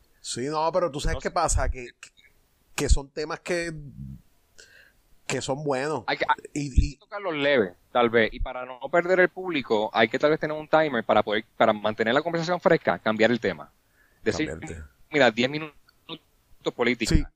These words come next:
Speaker 2: y después,
Speaker 1: brincar.
Speaker 2: "Ah, ok, ahora hablamos de fast food".
Speaker 1: Brincar.
Speaker 2: Después vamos de las películas que han salido.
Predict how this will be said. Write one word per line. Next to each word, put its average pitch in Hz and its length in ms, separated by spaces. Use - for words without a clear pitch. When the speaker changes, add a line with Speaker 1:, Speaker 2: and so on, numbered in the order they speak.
Speaker 2:
y 117 60
después, - 240
Speaker 1:
brincar. 127 340
Speaker 2:
"Ah, 135 80
ok, 127 200
ahora 117 160
hablamos 151 260
de 135 80
fast - 280
food". - 100
Speaker 1:
Brincar. 87 300
Speaker 2:
Después - 80
vamos 135 140
de 139 60
las 117 80
películas 113 420
que - 80
han - 60
salido. 85 260